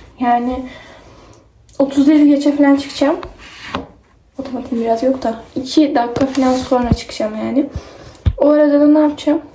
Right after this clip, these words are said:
Ha, dudak nemlendirici sürelim arkadaşlar. Bir de yanıma almam lazım çünkü dudaklarım çok kuruyor. Blistex'in bu dudak nemlendiricisini kullanıyorum. Bir önceki videomda söylemiştim zaten. Buzdolabında duruyor şu anda. Şuradaki şu, şunun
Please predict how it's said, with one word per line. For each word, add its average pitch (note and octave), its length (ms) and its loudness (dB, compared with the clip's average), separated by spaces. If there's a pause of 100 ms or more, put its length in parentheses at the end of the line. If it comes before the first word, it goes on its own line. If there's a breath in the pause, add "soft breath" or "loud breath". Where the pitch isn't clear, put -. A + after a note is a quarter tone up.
Ha, - 380 0
dudak D4 240 2
nemlendirici C4 600 -2
sürelim A3 460 -2
arkadaşlar. B3+ 680 -6 (440 loud breath)
Bir D#4+ 40 -4
de D#4+ 60 4
yanıma C#4+ 320 6
almam A#3+ 280 4
lazım A#3+ 320 2
çünkü C#4 260 0
dudaklarım B3 320 0
çok A#3+ 200 -6
kuruyor. - 220 -6 (1120)
Blistex'in C4 720 2
bu B3+ 200 4 (540)
dudak - 240 -2
nemlendiricisini A#3+ 640 0
kullanıyorum. A#3 440 0
Bir A#3+ 80 0
önceki - 260 -8
videomda A#3+ 240 -2
söylemiştim B3 440 0
zaten. B3 300 -8 (580 loud breath)
Buzdolabında B3 580 2
duruyor A#3 240 4
şu - 160 -6
anda. - 420 -10
Şuradaki - 480 0
şu, - 140 -10
şunun A#4+ 400 2